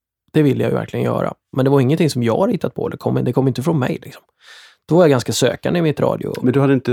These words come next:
Speaker 2: det var inte så här dokumentärkonsument då?
Speaker 1: Nej, det fanns ju knappt, höll jag på att säga, radiodokumentärer på den
Speaker 2: Mm.
Speaker 1: tiden.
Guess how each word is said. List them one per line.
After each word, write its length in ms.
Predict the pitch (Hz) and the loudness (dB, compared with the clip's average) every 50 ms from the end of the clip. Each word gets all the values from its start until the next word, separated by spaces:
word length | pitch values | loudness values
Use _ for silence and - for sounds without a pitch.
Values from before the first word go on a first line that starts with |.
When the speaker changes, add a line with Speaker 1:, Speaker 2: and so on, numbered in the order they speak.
| 120 117 | 0 0
Speaker 2:
det 140 | 117 113 120 | -2 -2 -2
var 120 | 113 117 | -2 0
inte 140 | 113 104 - | -2 -2 -2
så 80 | - 123 | -4 -4
här 80 | 107 | -4
dokumentärkonsument 1120 | 98 98 110 110 - 107 101 92 107 101 95 95 - 107 107 98 - - 113 123 139 143 127 - | -4 -4 -6 -4 -4 -4 -4 -4 -4 -6 -6 -6 -6 -8 -8 -6 -6 -4 -4 -4 -4 -4 -6 -8
då? 220 | - - - 98 - _ _ _ _ _ _ _ _ _ _ - | -8 -8 -8 -10 -14 _ _ _ _ _ _ _ _ _ _ -2
Speaker 1:
Nej, 480 | 120 117 117 117 117 117 113 117 117 110 | 0 2 4 4 4 4 4 4 2 2
det 60 | 104 | 0
fanns 300 | - - 104 117 - - | -2 -4 -4 -4 -4 -4
ju 40 | 117 | -2
knappt, 220 | - 113 104 - | -2 -4 -2 -2
höll 80 | 120 110 | -2 -2
jag 60 | 107 | 0
på 20 | |
att 40 | - | 0
säga, 240 | - 110 110 110 104 - - | 0 0 0 0 -2 -2 0
radiodokumentärer 680 | 123 120 113 110 113 113 104 113 110 104 113 113 117 110 | 0 2 2 0 -2 -4 -4 -4 -4 -2 -2 -2 -2 0
på 80 | - | 0
den 80 | 113 110 | 2 2
Speaker 2:
Mm. 80 | 110 110 | 2 0
Speaker 1:
tiden. 240 | - 110 107 120 | -2 -4 -4 -6